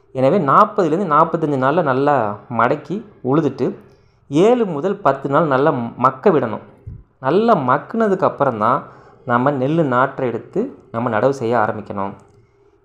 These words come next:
இந்த தக்கப்பூண்டுனால என்ன நமக்கு பயன் அப்படின்னு பார்த்தீங்கன்னா, நாம தலைச்சத்து உரங்களுடைய பயன்பாட்டை குறைக்கலாம். இது என்ன செய்யும் அப்படின்னா, மற்ற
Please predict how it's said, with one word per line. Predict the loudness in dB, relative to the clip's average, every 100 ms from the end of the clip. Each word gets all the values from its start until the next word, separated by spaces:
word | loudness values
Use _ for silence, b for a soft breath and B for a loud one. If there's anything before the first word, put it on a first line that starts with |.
| -6
இந்த | -2
தக்கப்பூண்டுனால | 0 2 2 2 0 0 0 0 2
என்ன | 0 0 2
நமக்கு | 2 0 -4
பயன் | 0 2 2 -2
அப்படின்னு | -6 -6 -6 -4
பார்த்தீங்கன்னா, | -6 -6 -10 -8 -8 -12 -20 _ _ _ _
நாம | -2 0 0 -6 -4
தலைச்சத்து | 0 0 2 0 2 0
உரங்களுடைய | 2 2 0 0 0 0 0
பயன்பாட்டை | 0 0 0 -2 -2
குறைக்கலாம். | -4 -4 -2 -2 -2 -10 -16 -8
இது | -4
என்ன | -2 -2
செய்யும் | -4 -4 -4 -6 -6 -8
அப்படின்னா, | -10 -8 -10 -12 -14 _ _ _ _ _
மற்ற | -2 -2 -2 2